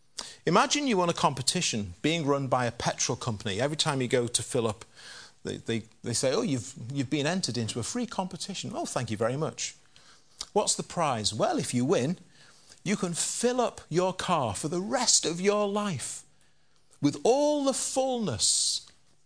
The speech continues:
of Shell or B P or Esso or other petrol companies are available, whoever they are." What would that mean? That for the rest of your life,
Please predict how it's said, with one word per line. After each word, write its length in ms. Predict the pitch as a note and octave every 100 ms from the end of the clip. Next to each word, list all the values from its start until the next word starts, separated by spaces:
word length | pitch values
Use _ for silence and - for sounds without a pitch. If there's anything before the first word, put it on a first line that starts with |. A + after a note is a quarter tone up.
| _
of 200 | - G#2
Shell 540 | - - F#3 D#3+ A2+ G2+
or 280 | G#2 G2 F#2+
B 160 | - A#2+
P 380 | - C3+ A2+ G#2
or 300 | G#2 G2 F#2+
Esso 520 | - A2 - G#2 F#2 -
or 260 | G2+ D2 F#2 -
other 200 | G2+ G2+
petrol 340 | - A#2 A2
companies 340 | - A2+ A2+ A2
are 160 | G#2+
available, 420 | G#2 A2 B2 F3+
whoever 260 | F#3+ D4 A3+
they 160 | A#3+ C4
are." 300 | B3 A#2 - - - - - - -
What 180 | D#3+ F3
would 100 | E3+
that 160 | D#3+
mean? 360 | C#3+ C3+ A#2+ F#2 - - _ _ _ _ _ _ _ _ _ _ _ _ _ _
That 120 | B2+
for 100 | B2
the 140 | D3 C#3+
rest 340 | F3+ A3 -
of 80 | C4
your 220 | B3+ A3+
life, 500 | D#3 A2 G2+ - -